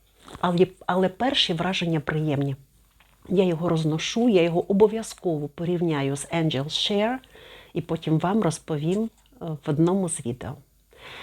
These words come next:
Ось така у мене сьогодні розпаковка, вона мені підняла настрій. Ем, рухаємося далі,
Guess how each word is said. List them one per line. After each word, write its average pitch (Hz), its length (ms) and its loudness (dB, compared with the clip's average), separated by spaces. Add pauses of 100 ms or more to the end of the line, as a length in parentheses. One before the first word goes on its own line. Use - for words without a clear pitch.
(140)
Ось 190 140 0
така 165 300 -2
у 165 40 2
мене 156 280 2
сьогодні 151 500 -2
розпаковка, 294 800 4
вона 226 340 8
мені 160 280 4
підняла 185 540 6
настрій. 247 680 2 (840)
Ем, 165 460 2 (420)
рухаємося 180 760 4
далі, 226 460 2